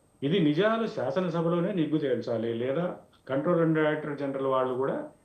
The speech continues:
ఏ మేరకు జరిగింది వాస్తవికంగా మనం ఆలోచించి, రాజకీయ ఆరోపణలు పరస్పరం చేసుకుంటారు ఒకరికొకరు, కాంగ్రెస్ కావచ్చు, టీఆర్ఎస్ కావచ్చు, బీజేపీ కావచ్చు, మరొక పార్టీ కావచ్చు. కానీ వాస్తవం ఏమిటనేది, ఇంకా రైతు బంధు ఇంకా ఎవరికైనా ఇవ్వాల్సి ఉంటే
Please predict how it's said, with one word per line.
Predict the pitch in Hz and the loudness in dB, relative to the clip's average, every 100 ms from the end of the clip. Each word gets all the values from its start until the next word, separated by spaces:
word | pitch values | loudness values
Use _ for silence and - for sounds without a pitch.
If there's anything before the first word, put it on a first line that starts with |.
| _ | _
ఏ | 143 165 | 2 4
మేరకు | 180 180 147 | 4 4 2
జరిగింది | 139 135 196 | -2 -2 -4
వాస్తవికంగా | 226 117 165 240 233 233 226 | -4 -4 -2 -2 -2 0 0
మనం | 220 196 170 | 0 0 0
ఆలోచించి, | 175 180 175 156 214 220 - - - | 0 0 -2 -6 -10 -10 -12 -16 -2
రాజకీయ | 120 147 214 214 | 2 4 4 4
ఆరోపణలు | 208 202 202 202 208 | 4 4 2 0 0
పరస్పరం | 202 185 180 196 180 185 | 2 2 0 -2 -2 -2
చేసుకుంటారు | 180 - 185 127 107 | -2 -2 -2 -2 -2
ఒకరికొకరు, | 110 127 131 104 92 - - | -2 -2 -2 -2 -4 -8 -8
కాంగ్రెస్ | 123 123 143 - | -2 0 0 2
కావచ్చు, | 139 139 165 | 2 2 0
టీఆర్ఎస్ | 185 156 151 143 | -2 0 0 -2
కావచ్చు, | 139 143 135 214 | -2 -2 -2 -2
బీజేపీ | 170 165 165 160 | 0 2 0 0
కావచ్చు, | 156 156 | 0 0
మరొక | 175 160 156 | 0 0 0
పార్టీ | - - - | -4 -8 -6
కావచ్చు. | 95 87 82 - - _ - | -6 -6 -8 -12 -14 _ -4
కానీ | 131 143 330 - - - - | 2 4 2 -2 -10 -10 2
వాస్తవం | 110 196 196 226 214 214 220 | 4 4 4 4 6 6 6
ఏమిటనేది, | 190 185 185 165 151 139 104 - - | 6 6 4 4 4 2 0 -6 -2
ఇంకా | 139 208 226 | 2 4 4
రైతు | 202 180 180 | 2 2 0
బంధు | 185 175 | 0 0
ఇంకా | 180 165 151 170 | 0 0 -2 -2
ఎవరికైనా | 143 - 151 | -2 -4 -6
ఇవ్వాల్సి | 131 123 110 117 | -2 0 0 0
ఉంటే | 98 92 110 117 120 | -10 -8 -6 -6 -6